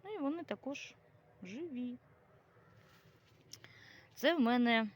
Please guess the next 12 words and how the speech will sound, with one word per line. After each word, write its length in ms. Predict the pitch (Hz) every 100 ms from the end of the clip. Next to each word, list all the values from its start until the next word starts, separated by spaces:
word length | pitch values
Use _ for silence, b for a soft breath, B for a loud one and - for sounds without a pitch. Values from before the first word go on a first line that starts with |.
| - -
<laughs> 360 | 226 226 185
я 160 | 165 208
називаю 540 | 190 185 180 196 196
його 180 | 185 180
помиральний 640 | 165 175 175 175 185 180
стіл. 420 | 156 - 165 156 131 - B B B B B -
Е, 340 | 170 156 156 156
тут 200 | - 240
стоять, 560 | - 175 190 214 - - - - - - -
е, 40 | 143 147
найстарші 680 | 147 196 202 - 165 151 -
маточники, 800 | 170 294 - 330 285 262 254 240